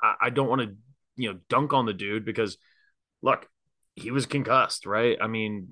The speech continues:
Mahomes played like shit in the second half against Cincinnati. I still believe that Mahomes was concussed in that game, in the A F C Championship game last year, and we saw a completely different Mahomes.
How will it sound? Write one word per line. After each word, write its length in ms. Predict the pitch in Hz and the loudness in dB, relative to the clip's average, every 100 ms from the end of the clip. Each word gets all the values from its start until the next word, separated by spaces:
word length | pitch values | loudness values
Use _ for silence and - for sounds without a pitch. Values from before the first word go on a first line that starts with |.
| 113 | -4
Mahomes 440 | 117 135 135 131 | 2 4 2 0
played 160 | 127 117 | -2 0
like 140 | 117 | 0
shit 160 | - 120 | 0 -2
in 60 | |
the 40 | 110 | -2
second 280 | 123 120 | -4 -2
half 180 | 113 117 | -4 -4
against 240 | 110 110 110 | -6 -8 -8
Cincinnati. 480 | 110 107 117 123 | -8 -4 -2 2
I 80 | 110 | 0
still 360 | 123 - 139 170 | 0 0 4 4
believe 360 | 110 101 92 | 2 -2 -2
that 100 | 95 | -2
Mahomes 320 | 92 104 98 92 | -2 -4 -4 -8
was 100 | 87 | -14
concussed 520 | - 95 92 - - - - _ | -14 -4 -2 -2 -12 -20 -20 _
in 100 | 113 | -2
that 160 | 110 90 | -2 -2
game, 180 | 107 101 | -2 -2
in 60 | |
the 120 | 101 | -2
A 60 | 101 | -2
F 80 | 92 | -2
C 100 | 101 | -6
Championship 540 | 131 135 131 107 92 | -4 -4 -4 -6 -6
game 200 | - 101 | -6 -4
last 240 | 98 98 - | -2 -4 -6
year, 120 | 107 | -6
and 80 | 120 | -4
we 60 | |
saw 180 | 123 139 | 0 0
a 40 | |
completely 440 | 139 135 139 135 131 | 0 -4 -4 -2 -2
different 280 | 143 143 143 | -2 -2 0
Mahomes. 400 | 135 147 87 | 2 0 -2